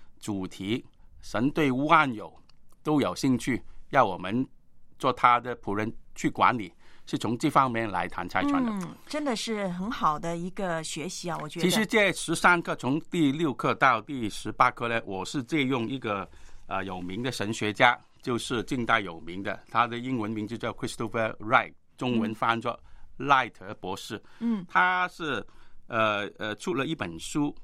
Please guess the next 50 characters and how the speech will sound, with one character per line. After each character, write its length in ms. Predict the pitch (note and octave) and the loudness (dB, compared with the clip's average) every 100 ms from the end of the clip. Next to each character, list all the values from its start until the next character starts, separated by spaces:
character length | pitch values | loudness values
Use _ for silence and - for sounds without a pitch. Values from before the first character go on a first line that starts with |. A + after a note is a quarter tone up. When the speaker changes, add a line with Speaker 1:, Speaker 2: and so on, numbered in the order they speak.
| - | -14
Speaker 1:
他 260 | - C#3+ C#3+ | 0 2 2
那 100 | C#3+ | -2
个 100 | A#2+ | -10
书 280 | - D#3 C#3+ | -6 -2 -2
名 200 | G#2 A2+ | -2 -2
就 100 | B2 | -4
叫 260 | C#3 A#2 F#2+ | 0 0 0
《上 340 | - C#3+ G#2+ | 2 2 2
帝 240 | F#2 C#3 G2+ | -4 -4 -4
子 240 | - F#2 | -6 -10
民 180 | D#2+ F2+ | -8 -4
的 140 | A#2 - | -4 -4
宣 220 | - B2+ | -4 0
教 180 | B2 A2+ | 2 2
使 220 | - F2 | 0 -10
命》。 180 | F#2+ A2+ - A3+ | -6 -6 -6 -2
Speaker 2:
嗯。 220 | A#3 F#3 - - | -2 -2 -8 -2
Speaker 1:
我 120 | G#2+ | -2
参 240 | - G#3 | 4 2
考 200 | F3 G2+ F#2+ - | 2 -6 -6 -10
其 140 | D3 | -6
中 140 | F3 | -2
的 80 | E3+ | 0
内 220 | F3 E3 | 2 2
容， 140 | B2+ C#3 | 0 -2
我 120 | G2+ | -2
觉 120 | G#2 | -2
得 120 | B2+ | -4
这 140 | C#3+ E3 | -4 -2
个 120 | B2+ | 0
呢 120 | C#3 | 0
是 220 | - D3 - | -4 -6 -4
一 80 | D3 | -2
个 120 | B2 | -2
很 280 | - G#2+ D3 | -2 -2 0
好 300 | A#2+ F2+ D#2+ | 0 0 0
的 200 | G2 A#2+ | -4 -6
课 280 | - - D#3 | -6 -2 -2
本， 200 | - C#3 - - - - - | -2 -12 -12 -18 -16 -14 -2
来 200 | G2 A2+ | 2 2
作 220 | - C3+ | 0 -4
为 240 | G2 G2+ | -2 -2
我 240 | A#2+ F#2 D#2+ | -2 -6 -8
们 260 | E2 F2 | -10 -10
这 160 | F#2+ C3+ | -6 -4
门 220 | G2+ F#2 | -4 -8
课 220 | - - A2 | -6 -2 0
呢 160 | A2 | -2
一 160 | A2+ A#2 | -4 -6
个， 300 | G2+ F2+ | -6 -6